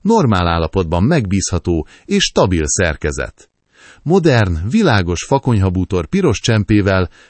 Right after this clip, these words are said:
beépített gépekkel, a főzés öröme garantált. Külön fürdőszoba sarokkáddal és külön W C praktikussága mindennapokban.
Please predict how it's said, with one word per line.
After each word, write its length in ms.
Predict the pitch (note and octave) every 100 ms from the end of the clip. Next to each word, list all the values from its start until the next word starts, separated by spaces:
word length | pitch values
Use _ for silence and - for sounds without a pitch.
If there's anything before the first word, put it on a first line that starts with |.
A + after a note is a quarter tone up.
| -
beépített 680 | F3+ C#3 F2+ - F2+ E2
gépekkel, 720 | F2 B2+ A#2 F#2 - F#2+ F2 D#2 _ -
a 100 | A2
főzés 500 | - B3+ B2 F#2 -
öröme 320 | E3+ A#2+ F2+
garantált. 840 | E2 F2+ D#2 D2 C#2 C#2 G#1+ - - _ _ _ - -
Külön 320 | - A3 A2
fürdőszoba 720 | - F#3+ D3 B2+ A2 G#2+ F#2+
sarokkáddal 880 | - F#3 D3 - A2 G2 F#2 F#2+ F2 - -
és 200 | - B2
külön 340 | - A#3+ B2+ G2+
W 160 | D#3+
C 280 | C3 B2+ G#2
praktikussága 1000 | - A3+ F#3 - A2 G#2 F#2 A2 F#2 F#2
mindennapokban. 1160 | C#3 G#3 B2 E2+ D#2 D2 E2+ D#2 C#2+ C#2+ G#1+